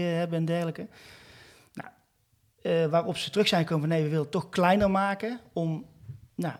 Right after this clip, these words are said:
om, en dan, en dan echt goede kwalitatieve mensen erin zetten." Nou, oké, da-, dan,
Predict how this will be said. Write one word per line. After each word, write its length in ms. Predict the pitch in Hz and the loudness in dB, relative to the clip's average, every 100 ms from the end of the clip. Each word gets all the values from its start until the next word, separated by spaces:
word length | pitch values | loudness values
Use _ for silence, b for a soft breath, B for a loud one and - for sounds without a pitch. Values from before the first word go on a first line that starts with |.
| - | -4
om, 180 | 151 | -4
en 180 | - - | -2 -2
dan, 220 | 175 160 - | 0 -2 0
en 120 | 160 | 2
dan 180 | 151 147 | 2 0
echt 200 | - 180 | -2 -2
goede 180 | - 185 | -2 -2
kwalitatieve 800 | 165 165 147 156 - - 175 147 | 0 -2 -2 -10 -12 -4 -2 0
mensen 300 | 156 190 - | -2 -4 -6
erin 220 | - 180 | -6 -6
zetten." 300 | 170 165 - | -4 -6 -6
Nou, 160 | 196 - | -8 -8
oké, 280 | - 165 180 | -8 -4 -2
da-, 160 | 190 - | -2 -4
dan, 320 | 165 185 170 | -4 -4 -4